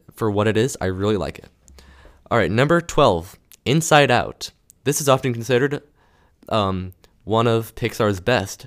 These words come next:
It was like, it just came out of nowhere in twenty fifteen, and, uh, it felt like classic,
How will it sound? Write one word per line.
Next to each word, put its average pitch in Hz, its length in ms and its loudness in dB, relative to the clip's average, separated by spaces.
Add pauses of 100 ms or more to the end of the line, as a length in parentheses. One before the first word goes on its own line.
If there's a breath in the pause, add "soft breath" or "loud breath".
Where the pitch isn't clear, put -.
(160)
It 107 100 -6
was 107 200 -2
like, 101 260 -4 (160 soft breath)
it 104 80 -6
just 113 160 -4
came 123 160 -4
out 113 120 2
of 104 60 2
nowhere 110 240 2
in 101 100 -2
twenty 110 260 -4
fifteen, 107 600 -4 (640 soft breath)
and, 98 480 0 (600 loud breath)
uh, 104 180 0
it 98 240 -4
felt 123 160 4
like - 360 -2
classic, 113 760 0